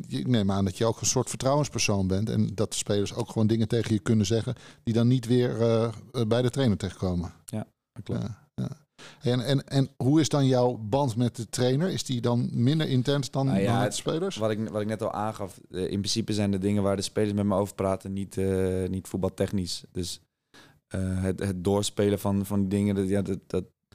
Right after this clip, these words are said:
Speaker 2: dat, ja, dat
Speaker 1: Ja.
Speaker 2: komt toch niet voor. Maar wanneer er, eh, iets vervelend in een familie aan de hand is, en dat zal, eh, zeker in overleg met Annemiek zijn bijvoorbeeld.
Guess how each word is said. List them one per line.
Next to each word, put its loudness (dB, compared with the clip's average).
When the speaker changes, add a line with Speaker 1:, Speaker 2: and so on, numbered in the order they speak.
Speaker 2:
dat, -8
ja, 0
dat -4
Speaker 1:
Ja. -2
Speaker 2:
komt -6
toch -2
niet -4
voor. -2
Maar 0
wanneer 0
er, 0
eh, -8
iets -10
vervelend 0
in -6
een -8
familie 2
aan 2
de 2
hand -2
is, 0
en -2
dat -6
zal, 0
eh, -2
zeker -2
in -2
overleg -2
met -6
Annemiek -4
zijn -4
bijvoorbeeld. -6